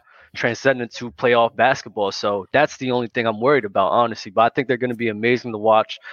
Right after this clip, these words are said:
amazing in the regular season. We're definitely gonna see, uh, Brooklyn James Harden when he first got there. Uh, but I, I'm just not sure if that could, you know, if he could keep that consistency in, in order to win the title. And I,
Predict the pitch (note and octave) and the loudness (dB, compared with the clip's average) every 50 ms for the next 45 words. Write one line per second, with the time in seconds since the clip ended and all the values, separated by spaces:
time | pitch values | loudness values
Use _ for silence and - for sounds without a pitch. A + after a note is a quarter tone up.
0 | - - - G#2+ A2 A2+ A#2+ B2+ B2+ A#2+ A2+ B2 A#2 A2+ G#2+ A2 A2+ A2 G#2+ G#2 | -18 -14 -12 -10 -4 0 2 2 2 0 0 -4 -6 -4 -2 -2 -2 -2 -2 -8
1 | - - - B2+ A#2 G#2 A2 G#2+ G#2 G2+ F#2+ B2 C3 - D3 A#2+ A#2+ A2+ G#2+ - | -12 -8 -6 -6 -6 -6 -6 -8 -8 -2 0 0 0 0 -4 -4 -2 -2 -2 -4
2 | - B2 A#2+ A2 A2 - - G2+ G2+ G2 G2 G#2 - B2 C3 - - B2 A#2 G#2+ | -4 -4 -4 -4 0 0 2 4 4 2 2 0 -2 -2 -2 -2 -2 -8 -8 -4
3 | - A2+ A2 A2 - - A#2+ A#2+ A#2 G#2+ G#2+ G#2+ G#2 G2+ G2+ G#2 G#2 - - B2 | -2 -2 -2 -2 -2 0 2 2 2 0 -2 -8 -8 -8 -10 -10 -10 -6 -2 -2
4 | B2+ B2 - - G#2 G2 F#2+ - - G2+ G2+ G2+ - _ _ - - - - - | -2 -2 0 0 0 0 0 -2 -4 -4 -4 -4 -4 _ _ -20 -20 -20 -14 -6
5 | - - A2+ A2+ A2 G#2+ G#2 F#2+ A2 A2 A2+ A#2+ - A#2 B2 B2 C3 A#2+ G#2+ B2+ | 0 2 4 4 4 2 2 2 4 4 4 4 4 2 0 0 0 -6 0 0
6 | B2+ B2 A#2 - - C3 B2+ B2 A#2 - - A#2 A#2+ - - B2 A2+ - A#2 A#2+ | 2 2 2 0 0 2 4 2 2 4 2 2 2 2 -2 -4 -4 -4 -8 -4
7 | B2 A#2+ A2+ A2+ A#2+ B2 _ _ _ _ _ _ _ - A2+ - - C3+ B2 - | 0 2 2 2 0 -2 _ _ _ _ _ _ _ -10 -10 -6 -6 -8 -4 -4
8 | B2+ A#2 - - C#3+ A#2 - C3+ - - A2 - - C#3 C3 - - A#2+ A#2+ A#2 | -4 -4 -4 -8 -8 -4 -4 -6 -6 -6 -12 -8 -8 -8 -8 -8 -10 -8 -6 -6
9 | A#2 - A#2 A#2 A2+ - G#2+ A2 G#2+ A2+ A2 G#2+ G2+ G#2+ G#2+ A2 G#2 G2 - - | -4 -2 -2 -2 -4 -4 -6 -8 -6 -6 -8 -8 -10 -10 -10 -10 -12 -8 -2 0
10 | B2 C3 B2+ G#2+ G2+ - _ _ - - - - - - - C3 C3 C3 B2+ B2+ | 2 2 2 0 -6 -10 _ _ -20 -20 -20 -20 -18 -8 -2 0 2 2 2 2
11 | - D3 F3+ | 2 2 4